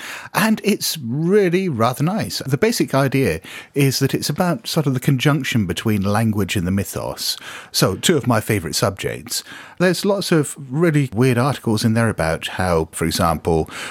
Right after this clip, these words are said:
the mythos is communicated online, or there's a nice article about different mythos-infused writing instruments.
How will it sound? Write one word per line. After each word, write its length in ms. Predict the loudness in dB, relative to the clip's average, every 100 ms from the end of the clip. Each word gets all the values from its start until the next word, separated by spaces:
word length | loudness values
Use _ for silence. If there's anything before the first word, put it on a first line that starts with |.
| -6
the 80 | -2
mythos 380 | -2 -2 -2 -2
is 100 | -2
communicated 640 | 0 0 0 0 -2 0
online, 800 | 0 2 2 2 2 2 2 0 0
or 500 | 0 2 2 0 -4 -12 -4
there's 220 | 0 2
a 60 | 2
nice 280 | 2 2 2
article 360 | 0 0 -2
about 420 | 0 0 0 -2 -4
different 380 | -2 -2 -2 0
mythos-infused 1040 | 0 0 2 0 0 -4 -2 0 0 -4 -4
writing 400 | -2 -2 0 0
instruments. 680 | 0 0 0 0 0 -4